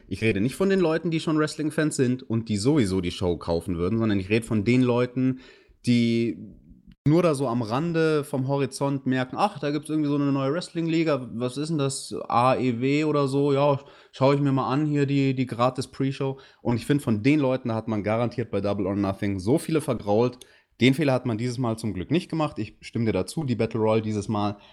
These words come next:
war sehr viel besser, aber eben verschenkte Momente. Und hier im Live-Chat zum Beispiel schreibt, schreibt's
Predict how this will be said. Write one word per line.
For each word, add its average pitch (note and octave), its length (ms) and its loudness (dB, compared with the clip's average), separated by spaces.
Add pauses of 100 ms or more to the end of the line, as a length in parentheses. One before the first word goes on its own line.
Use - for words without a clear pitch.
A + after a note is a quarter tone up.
(140)
war A#2+ 220 8
sehr B2 160 -4
viel G#2+ 120 -8
besser, D#3 500 -4 (120)
aber D#3+ 560 2
eben A#2+ 220 -2
verschenkte A2+ 420 -6
Momente. G#2+ 380 -2
Und G#2+ 60 -4
hier B2 120 0
im A2+ 60 0
Live-Chat A2 440 0
zum G#2 100 -12
Beispiel G#2 260 -4
schreibt, G#2+ 400 -4 (100)
schreibt's - 420 -2